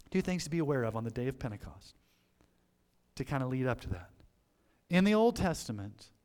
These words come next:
the Holy Spirit was primarily working among the Israelites. Now, there were a few Gentile exceptions. You think of Ruth,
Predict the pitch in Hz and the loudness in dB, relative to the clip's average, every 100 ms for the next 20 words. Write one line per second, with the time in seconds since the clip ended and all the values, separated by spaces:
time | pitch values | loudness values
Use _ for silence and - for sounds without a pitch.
0 | _ _ _ - 135 139 151 185 - - | _ _ _ -4 0 2 2 0 -4 -2
1 | 135 120 123 120 127 120 - - 131 151 | 0 0 -2 -4 -6 -6 -8 -6 -4 -2
2 | 139 127 131 127 127 - 131 131 131 123 | -2 -2 -2 -4 -6 -4 -2 -2 -4 -4
3 | 117 107 113 123 120 156 135 120 110 101 | -4 -4 -6 -8 -10 -6 -6 -4 -6 -6
4 | 92 82 - _ - - - _ _ _ | -8 -12 -20 _ -20 -20 -20 _ _ _
5 | _ _ _ - 139 147 165 165 170 175 | _ _ _ -4 2 4 4 2 2 2
6 | 185 170 123 160 170 170 156 160 160 - | 2 0 -2 -2 -2 -2 -2 -2 -2 -2
7 | 139 - 160 185 - - - _ - _ | -2 -2 -4 -4 -8 -12 -18 _ -20 _
8 | - 131 135 127 117 113 139 151 175 - | -4 -2 0 0 -2 2 4 4 2 -2
9 | - | -12